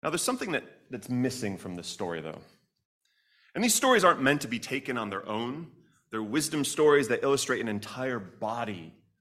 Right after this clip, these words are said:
of teachings, not just a single teaching. So here's another Jataka tale for us this morning. It goes like this.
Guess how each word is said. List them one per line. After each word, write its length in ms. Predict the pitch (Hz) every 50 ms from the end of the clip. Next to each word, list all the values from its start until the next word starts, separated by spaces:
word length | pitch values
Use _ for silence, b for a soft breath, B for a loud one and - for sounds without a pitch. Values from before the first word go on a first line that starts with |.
| _ -
of 120 | 113 101
teachings, 640 | - - 113 101 104 - 92 85 80 87 87 - -
not 260 | 107 107 98 104 -
just 220 | - 101 - -
a 40 | 101
single 380 | - - 127 120 101 87 85 90
teaching. 500 | - - 95 95 - - 92 90 104 110 _ _ _ _ _ _ _ _ _ _ _ _ _ _ _ _ _ _ _ _ _ _ _ _ _ _ _ _ _ _ _ _ _
So 120 | - - 139
here's 200 | 151 196 185 160
another 560 | 151 147 143 127 123 110 101 90 - - -
Jataka 440 | - 98 95 - 104 92 - - -
tale 360 | - - 92 85 78 80 80 - _
for 160 | - - 87
us 160 | 90 85 -
this 200 | - 90 - -
morning. 280 | 98 87 82 76 78 76 _ _ _ _ _ _ _ _ _ _ _ _ _ _ _ _ _ _ _ _ _ _ _ _
It 60 | -
goes 220 | - 120 120 104 107
like 200 | 101 90 - -
this. 400 | 92 80 73 - - - -